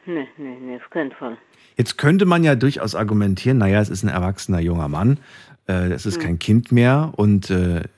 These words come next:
Speaker 2: dass der auch ein Sexualleben hat, ist ja irgendwie normal. Ähm,
Speaker 1: Ja, aber
Speaker 2: tro-, trotzdem
Speaker 1: ich
Speaker 2: sagst du, ich wollte das nicht hören. Was genau hat dich daran gestört? Die Vorstellung, also dieses, dieses, was der da so treibt, oder was, was genau hat dich daran gestört?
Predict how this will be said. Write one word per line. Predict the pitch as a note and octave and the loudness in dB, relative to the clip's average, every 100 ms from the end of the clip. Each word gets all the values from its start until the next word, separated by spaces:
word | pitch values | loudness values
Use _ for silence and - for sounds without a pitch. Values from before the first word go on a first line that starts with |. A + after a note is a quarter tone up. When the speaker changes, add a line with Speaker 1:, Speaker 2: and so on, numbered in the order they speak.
| - | -8
Speaker 2:
dass | F#2+ F2+ | -6 -4
der | - G2 G2+ E2+ - - - | 0 2 2 -2 -12 -14 -6
auch | F#2+ | -4
ein | F#2+ | 0
Sexualleben | G2 F2+ G2+ - G#2+ G#2+ A2 A2 | 0 0 -2 0 2 4 4 2
hat, | G2+ - | 0 -2
ist | - - | -4 -2
ja | F2 | 0
irgendwie | G2+ G2 F#2 G2 F2+ - | 2 2 2 2 0 0
normal. | F2 E2 E2 D#2+ A#2 F3+ _ _ - - _ _ - | -2 0 2 2 2 0 _ _ -20 -20 _ _ -2
Ähm, | A2+ A2+ | 2 6
Speaker 1:
Ja, | E3+ D#3 | 6 4
aber | D3+ | 2
Speaker 2:
tro-, | C3+ - _ | -2 -2 _
trotzdem | - D#3+ - A3 A3 | -2 -2 0 0 2
Speaker 1:
ich | |
Speaker 2:
sagst | G3 G3 - | 2 0 -4
du, | F#3+ | -4
ich | - - | -2 0
wollte | D#3 E3+ | 0 0
das | D#3+ | 0
nicht | F3 - F#3+ | -2 -2 0
hören. | E3+ G2+ | 2 2
Was | A#2+ D3+ - | 2 0 -4
genau | - C#3 C3 C3 B2 | 0 2 4 2 0
hat | B2+ | -2
dich | A#2 - | -4 0
daran | A2+ G#2+ A2 G#2+ | 2 4 2 2
gestört? | G2+ G2+ F2 | 0 0 0
Die | G#2+ | 0
Vorstellung, | - C#3 D3 F#3+ F#3+ G#3 A3+ - _ _ _ _ _ - | 2 2 2 2 4 4 4 -2 _ _ _ _ _ -10
also | - A2 | -4 0
dieses, | A2 F#2 F2+ G#2 G2 F#2 | 0 -2 -4 -2 -2 -2
dieses, | G#2 F#2+ F#2+ - | -2 -2 -2 -4
was | B1 D#2+ G#2+ G2+ | -10 -4 -4 0
der | G#2+ | 0
da | G2 | 0
so | F#2 F2 | 0 -2
treibt, | F#2 G#2+ G3+ G3+ | 0 2 2 2
oder | F3 C3+ | 2 2
was, | C3+ - | -2 -2
was | B2+ - | -6 -2
genau | A#2+ A2 | 0 2
hat | G#2 | 0
dich | A2+ | -4
daran | G#2+ F#2+ F#2+ | -2 0 0
gestört? | F#2+ - - | -2 -10 -16